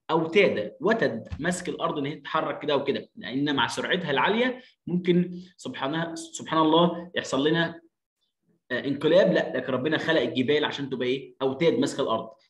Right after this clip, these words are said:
He made the rivers، the، the rivers. هو صنع أو هو خلق ال-، الأنهار زي نهر النيل،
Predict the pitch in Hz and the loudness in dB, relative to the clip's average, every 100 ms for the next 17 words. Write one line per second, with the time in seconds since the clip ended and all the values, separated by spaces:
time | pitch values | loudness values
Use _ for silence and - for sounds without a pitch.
0 | - 214 220 233 165 151 151 123 107 98 | 2 4 4 4 4 4 4 2 -2 -10
1 | - - 120 139 143 127 139 147 113 98 | -16 -8 0 0 0 0 2 4 2 -4
2 | - _ _ _ - 175 214 214 214 - | -10 _ _ _ 0 4 6 4 -2 -12
3 | - 180 175 160 - - _ - 131 139 | -6 -2 0 0 -2 -14 _ -8 -6 -4
4 | 156 - 165 175 - - _ _ - 170 | -4 -2 -2 -2 -4 -16 _ _ -6 -4
5 | 170 165 - - - 135 139 139 151 139 | -4 -6 -14 -16 -8 -4 0 2 4 2
6 | - 123 127 139 131 120 170 247 269 - | 0 0 0 0 -2 0 2 2 0 -4